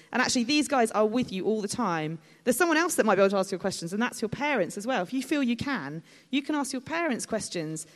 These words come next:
And these guys are with you. They're not just with you for half an hour on a stage at New Day. They're with you back at your campsite, back in your homes, every week at youth group,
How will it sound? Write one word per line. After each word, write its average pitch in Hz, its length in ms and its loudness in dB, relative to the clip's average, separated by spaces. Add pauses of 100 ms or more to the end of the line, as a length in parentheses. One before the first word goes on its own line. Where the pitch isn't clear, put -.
(140)
And 233 100 4
these 320 140 6
guys 277 240 4
are 240 80 4
with 233 220 0
you. 202 80 0
They're 220 80 6
not 269 160 4
just 285 200 0
with 254 220 0
you 214 240 2 (360)
for 220 200 2 (320)
half 247 300 4
an 233 40 4
hour 220 220 6
on 202 80 6
a - 60 2
stage 208 320 4
at 202 80 2
New 226 180 6
Day. 170 160 4
They're 190 160 4
with 240 240 2
you 180 280 2 (100)
back 220 200 2
at 233 60 0
your 202 80 4
campsite, 196 640 0
back 208 180 -2
in 214 80 0
your 202 140 2
homes, 180 480 0 (180)
every 226 240 4
week 220 220 2
at - 60 4
youth 208 220 -2
group, 175 320 2